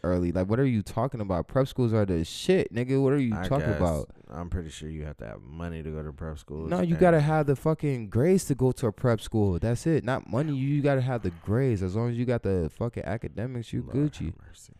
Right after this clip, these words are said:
Speaker 1: The only reason why I know this is because my sister got kids that go to these schools.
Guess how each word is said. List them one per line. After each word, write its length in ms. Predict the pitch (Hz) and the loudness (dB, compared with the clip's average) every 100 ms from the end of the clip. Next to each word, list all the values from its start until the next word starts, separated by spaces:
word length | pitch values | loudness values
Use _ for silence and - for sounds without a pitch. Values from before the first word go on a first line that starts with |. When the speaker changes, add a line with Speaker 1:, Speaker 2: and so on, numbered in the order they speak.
| - | 0
Speaker 1:
The 80 | 135 | 4
only 180 | 139 165 | 8 12
reason 200 | 156 135 | 12 12
why 100 | 120 | 8
I 40 | |
know 160 | 110 110 | 8 6
this 180 | 101 92 | 6 2
is 80 | 80 | -2
because 300 | 90 98 87 | -2 0 0
my 120 | 87 | 0
sister 420 | - 95 - 90 | 0 0 0 -2
got 240 | 80 78 - | 0 -4 -2
kids 240 | 82 78 | -2 -2
that 120 | 69 | -4
go 140 | 76 67 | -2 -2
to 140 | 62 | -4
these 200 | 78 65 | -6 -8
schools. 420 | - - - - | -8 -10 -10 -16